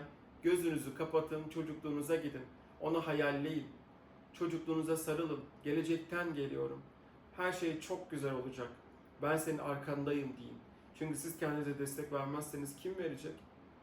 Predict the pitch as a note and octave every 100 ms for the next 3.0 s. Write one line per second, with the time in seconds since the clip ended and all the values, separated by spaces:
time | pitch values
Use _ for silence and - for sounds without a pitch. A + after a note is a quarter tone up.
0 | - - - - - - D3+ D#3 C#3+ C#3
1 | C#3 C3+ C#3 - - - - - F3 -
2 | D#3 D3 - - D3+ D3+ D#3+ D#3+ D#3 D#3